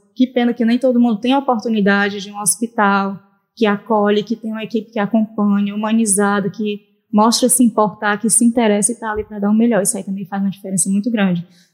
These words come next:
E ter uma família também que tá do lado. Meu esposo não saiu do nosso lado nem um minuto. Isso aí foi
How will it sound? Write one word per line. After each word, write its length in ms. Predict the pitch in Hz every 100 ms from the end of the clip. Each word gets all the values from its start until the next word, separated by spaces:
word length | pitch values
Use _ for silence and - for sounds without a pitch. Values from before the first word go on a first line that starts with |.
| _ _ _ _
E 480 | - 233 240 254 - _ _ _ _
ter 140 | 269
uma 160 | 302 330
família 400 | 320 269 262 254
também 240 | 262 247
que 80 | 247
tá 140 | - 226
do 120 | 247
lado. 320 | 240 190 180
Meu 120 | 202
esposo 360 | 196 - 196 202
não 140 | 208
saiu 440 | - 247 220 214 220 _ _
do 120 | - 196
nosso 300 | 208 208 202
lado 240 | 196 190
nem 120 | 214
um 40 | 220
minuto. 420 | 269 214 170 - _ _ _ _ _ _ _ _ _ _
Isso 240 | 214 -
aí 140 | 214 226
foi 260 | - 247